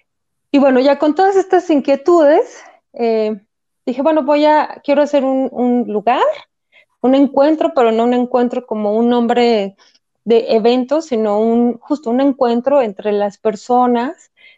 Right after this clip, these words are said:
que hacen los libros, que se animan, que los hacen, que los editan, que seleccionan sus colecciones,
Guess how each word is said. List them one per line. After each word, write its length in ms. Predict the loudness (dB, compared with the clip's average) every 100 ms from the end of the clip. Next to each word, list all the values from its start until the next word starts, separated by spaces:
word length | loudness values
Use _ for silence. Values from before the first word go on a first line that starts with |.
| _
que 180 | -2 2
hacen 280 | 2 0 0
los 140 | 0
libros, 460 | 0 0 -2 -8 -8
que 140 | -4 -2
se 120 | 0
animan, 520 | 0 2 2 2 -2
que 100 | -2
los 240 | -4 -2
hacen, 380 | -2 -2 -2 -6
que 80 | -6
los 220 | -8 -6
editan, 580 | -6 -2 -4 -2 -4 -2
que 100 | -4
seleccionan 640 | -4 -2 -4 -4 -2 -2 -4
sus 160 | -8
colecciones, 1000 | -8 -6 -6 -4 -2 0 0 0 -2 -4